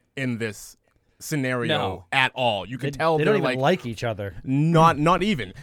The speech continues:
Speaker 1: You could tell they're from away. They're from, you know, city
Speaker 2: Yeah.
Speaker 1: life, whatever. They are not part of this. I don't even wanna call it, like, suburban life. I'll call it, like, the sticks, but, like, <clears throat> snow. Like, that's what <laughs> we're talking about here.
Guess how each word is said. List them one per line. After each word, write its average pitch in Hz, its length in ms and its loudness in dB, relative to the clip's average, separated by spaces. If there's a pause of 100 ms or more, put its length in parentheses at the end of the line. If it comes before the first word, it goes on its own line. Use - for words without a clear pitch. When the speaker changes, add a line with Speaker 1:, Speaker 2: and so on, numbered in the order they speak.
Speaker 1:
You 180 140 2
could 196 160 -2
tell 208 340 0
they're 143 320 0
from 143 460 -2 (100)
away. 117 560 0 (100)
They're 151 200 0
from, 147 400 0
you 127 100 -4
know, 101 240 -4
city 180 300 -2
Speaker 2:
Yeah. 151 80 -2
Speaker 1:
life, 139 320 0
whatever. 120 600 -2
They 120 200 -2
are 117 80 -2
not 123 340 -2
part 127 240 0
of 107 140 -6
this. 113 400 -6 (680)
I 185 60 -4
don't 185 160 0
even 113 240 -2
wanna 113 220 -6
call 127 320 -8
it, 90 160 -16
like, 123 160 -8 (160)
suburban 123 720 -2
life. 113 320 -6
I'll 104 100 -10
call 135 220 -6
it, 98 60 -8
like, 120 180 -12
the 104 100 -12
sticks, - 800 -12 (300)
but, 131 140 -6
like, 117 320 -10
<clears throat> 127 80 -8
snow. 101 540 -6 (120)
Like, 120 200 -10
that's 160 360 0 (220)
what 123 420 0
<laughs> 135 240 -8
we're 180 140 0
talking 151 420 0
about 110 320 -4
here. 107 240 -8